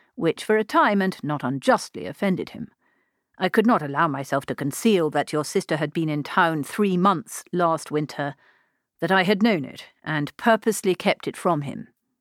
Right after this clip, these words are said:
He was angry, but his anger, I am persuaded, lasted no longer than he remained in any doubt of your sister's sentiments.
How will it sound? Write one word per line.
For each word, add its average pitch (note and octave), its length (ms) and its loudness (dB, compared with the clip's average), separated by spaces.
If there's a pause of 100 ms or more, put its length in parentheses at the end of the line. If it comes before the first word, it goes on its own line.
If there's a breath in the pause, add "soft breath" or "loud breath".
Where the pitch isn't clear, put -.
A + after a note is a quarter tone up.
(260)
He F#3 100 2
was F#3 160 2
angry, A3+ 560 0 (680)
but G#3 120 2
his A#3 160 2
anger, F#3 400 2
I D3+ 140 2
am D3+ 200 0
persuaded, F3 600 0 (260 soft breath)
lasted G3 640 0
no G#3+ 180 4
longer D#3 420 0
than D#3+ 200 -2
he E3 160 0
remained D#3+ 500 -2
in D#3 220 -4
any F#3 420 2
doubt E3 460 0
of D3+ 160 -8
your C#3+ 200 -2
sister's - 440 -8
sentiments. - 680 -2